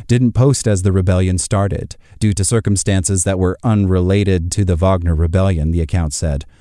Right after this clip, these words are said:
without offering explanation. "We did see silence among some military bloggers who have been playing both sides for the past couple of months," says Katerina Stepanenko, a Russia analyst at the Institute for the Study of War,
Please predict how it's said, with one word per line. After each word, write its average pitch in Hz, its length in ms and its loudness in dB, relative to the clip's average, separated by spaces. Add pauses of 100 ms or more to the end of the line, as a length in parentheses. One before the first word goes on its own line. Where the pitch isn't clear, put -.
without 101 300 -2
offering 82 440 -2
explanation. 85 800 -4 (800)
"We 117 120 2
did 151 220 2
see 190 180 0
silence 165 560 2
among 139 240 4
some 143 220 2
military 131 420 4
bloggers 110 600 2
who 147 120 4
have 131 220 2
been 120 160 4
playing 113 300 2
both 101 200 2
sides 87 560 0
for - 160 -4
the 87 80 -2
past 87 380 -2
couple 85 260 -2
of 80 140 -2
months," 85 400 -4 (240)
says 127 200 -2
Katerina 123 500 2
Stepanenko, 95 800 0 (340)
a 113 120 2
Russia 117 300 2
analyst 107 560 2
at 101 140 0
the 117 100 0
Institute 110 540 -2
for - 100 -4
the 92 100 0
Study 92 320 0
of 82 140 0
War, 85 460 0